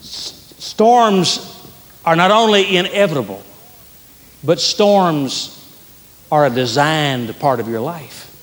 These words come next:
<laughs> You said, "I don't, I don't know if I wanted to hear that." God, you see, God uses storms in our lives in ways that,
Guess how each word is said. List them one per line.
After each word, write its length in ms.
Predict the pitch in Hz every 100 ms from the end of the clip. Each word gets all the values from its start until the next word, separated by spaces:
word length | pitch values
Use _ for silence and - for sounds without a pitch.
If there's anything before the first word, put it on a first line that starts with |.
| -
<laughs> 120 | - - - - - - - - - -
You 100 | 139
said, 120 | 165
"I 160 | 160 151
don't, 240 | 151 147
I 120 | 175
don't 100 | 160
know 80 | 131
if 80 | 117
I 80 | 123
wanted 240 | 123 104
to 80 | 101
hear 200 | 185 131
that." 240 | 110 95 - - - - - - - 170 143
God, 500 | 180 214 208 - - - - - -
you 100 | 202
see, 260 | - 190 147
God 640 | 190 233 202 139 139 - - - - - - -
uses 600 | 131 147 214 196 175 160
storms 920 | - - 208 165 113 110 131 131 - 170
in 120 | 143
our 160 | 143
lives 540 | 139 139 113 117 117 - - -
in 200 | 151 143
ways 380 | 175 190 165
that, 100 | 151